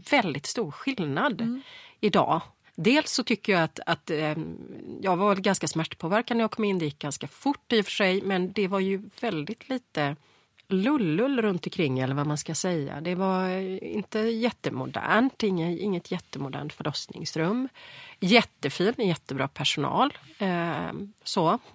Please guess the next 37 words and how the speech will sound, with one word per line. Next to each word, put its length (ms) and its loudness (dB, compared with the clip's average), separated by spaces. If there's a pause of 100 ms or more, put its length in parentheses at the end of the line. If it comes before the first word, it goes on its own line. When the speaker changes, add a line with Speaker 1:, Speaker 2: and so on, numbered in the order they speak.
(180)
Speaker 1:
Eh, 280 -2
och 80 -2
det 80 4
var 140 6
så 340 4
lätt 200 2
första 220 0
gången 160 2
jag 100 -2
fick 140 -12
barn 180 0
att 80 -4
de 80 -4
hade 120 -2
till 160 0
och 60 2
med 80 0
inne 140 0
någon 160 -2
underläkare 680 -4
och 60 -4
sådär, 260 -2
och 80 -6
någon 160 -4
som 120 -6
skulle 220 -4
lära 380 -4
sig 240 -8
för 140 -10
att 60 -10
titta 260 -8
på 140 0
Speaker 2:
Mm, 180 0
Speaker 1:
och 120 0
lite 120 -4
Speaker 2:
mm. 100 -2
Speaker 1:
sådär. 220 0